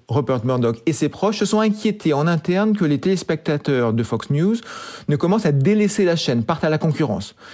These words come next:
Et donc, il a été convenu qu'il fallait rectifier le tir pour rassurer les téléspectateurs de Fox, les caresser dans le sens du poil, en quelque sorte,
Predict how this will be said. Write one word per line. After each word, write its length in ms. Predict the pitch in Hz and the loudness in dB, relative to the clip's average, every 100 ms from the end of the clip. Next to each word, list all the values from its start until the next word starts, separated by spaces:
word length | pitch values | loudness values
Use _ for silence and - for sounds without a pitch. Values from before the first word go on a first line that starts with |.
| - | -10
Et 80 | - | -2
donc, 460 | 123 156 233 - - - - _ | 2 2 2 -2 -14 -20 -20 _
il 100 | 156 | 2
a 40 | 139 | 2
été 180 | 139 | 0
convenu 400 | 127 139 127 175 | -2 0 2 2
qu'il 160 | 254 151 | 2 -2
fallait 260 | 151 190 190 | 0 2 2
rectifier 800 | 131 160 226 - 214 202 - | 2 0 -2 -2 0 0 0
le 80 | 165 | -2
tir 500 | - - 127 180 226 | -2 -4 0 0 -2
pour 260 | - 135 107 | -2 -2 0
rassurer 640 | 107 143 185 - 156 139 | 0 0 0 0 0 2
les 80 | 120 | 0
téléspectateurs 600 | 113 101 - 104 104 101 | -2 -4 -6 -6 -4 -2
de 80 | 101 | -2
Fox, 440 | - 120 180 226 - - - 139 | -2 -2 0 -2 -10 -16 -14 -6
les 100 | 107 | -4
caresser 380 | 123 110 120 123 | -2 -2 0 0
dans 80 | |
le 80 | 107 | -2
sens 180 | 110 110 | 0 0
du 120 | 117 | 0
poil, 320 | 113 139 190 | 0 0 0
en 60 | 214 | 0
quelque 240 | 147 117 | -2 -2
sorte, 400 | 117 - 165 240 | -2 0 0 0